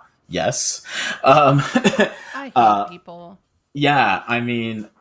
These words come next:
Speaker 1: you know, yes, yes, and all, yes. But it made a difference. It made a difference because my students told me, "My teachers, my, my parents saw you and they thought you were really funny."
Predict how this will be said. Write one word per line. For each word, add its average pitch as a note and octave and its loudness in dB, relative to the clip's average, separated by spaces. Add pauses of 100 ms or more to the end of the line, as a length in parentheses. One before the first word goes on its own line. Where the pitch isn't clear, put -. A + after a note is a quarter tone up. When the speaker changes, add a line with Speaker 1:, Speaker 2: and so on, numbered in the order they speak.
(120)
Speaker 1:
you A#2 -8
know, G2+ -6
yes, A#2 -6
yes, G2+ -4
and A2 -8
all, G2 -4
yes. - -10 (560)
But G#2+ 2 (1120)
it A2+ 0
made G#2+ -2
a G#2 -6
difference. - -10 (100)
It G#2 -2
made G#2+ -2
a G#2 -6
difference G2+ -6
because F#2+ -6 (220)
my F2+ -6
students F#2 -6
told G#2 -6
me, G#2+ -4
"My F#2+ -4
teachers, - -8 (120)
my, F#2+ -4
my F2+ -6
parents F#2 -6
saw F2+ -4
you F#2+ -2
and F2+ -6
they E2 -6
thought F2+ -4
you F2 -8
were E2+ -8
really F2 -8
funny." F#2+ -6